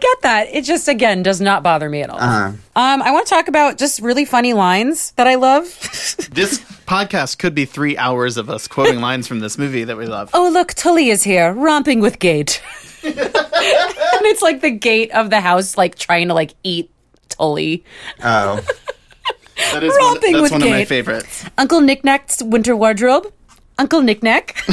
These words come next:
Speaker 2: Yes. That, I love that kind of stuff.
Speaker 3: The combination to the family vault is two, ten, eleven, which stands for eyes, fingers, and toes. <laughs>
Speaker 2: Yeah.
Speaker 1: I think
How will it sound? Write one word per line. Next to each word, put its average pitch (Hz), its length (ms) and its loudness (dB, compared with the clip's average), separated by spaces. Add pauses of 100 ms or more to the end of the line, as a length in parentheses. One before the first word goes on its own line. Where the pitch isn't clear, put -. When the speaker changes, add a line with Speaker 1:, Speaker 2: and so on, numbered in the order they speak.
(440)
Speaker 2:
Yes. - 640 0 (280)
That, 131 340 -2 (260)
I 147 140 0
love 127 320 0
that 98 220 -2
kind 104 140 -6
of 120 80 -8
stuff. 175 540 -10
Speaker 3:
The 151 140 -2
combination 180 680 0
to 156 120 -2
the 139 80 -2
family 139 340 0
vault 131 340 -2
is 131 160 -4
two, 143 380 0
ten, 135 340 -2
eleven, 139 640 0 (120)
which - 260 -4 (100)
stands 127 360 -2
for 127 180 -4
eyes, 127 340 0
fingers, 127 380 -2
and 110 160 -4
toes. 143 500 -2
<laughs> - 60 -20 (580)
Speaker 2:
Yeah. - 140 -4 (2500)
Speaker 1:
I 381 80 2
think - 220 -2